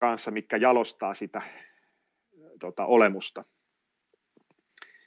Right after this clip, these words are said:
Sen takia, niin kuin, kannattaa vastata niihin haasteisiin, jotka tuntuu, niin aina,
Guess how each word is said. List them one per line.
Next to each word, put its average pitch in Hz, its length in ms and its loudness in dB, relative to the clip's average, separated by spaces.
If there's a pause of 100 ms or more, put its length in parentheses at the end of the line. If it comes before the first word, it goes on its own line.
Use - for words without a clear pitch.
(840)
Sen 139 180 6
takia, 127 260 4
niin 117 120 -4
kuin, 113 120 -4
kannattaa 120 520 0
vastata 117 420 -4
niihin 104 300 -12
haasteisiin, 113 720 -4
jotka - 240 -12
tuntuu, 107 420 -10
niin 95 140 -14
aina, 104 280 -8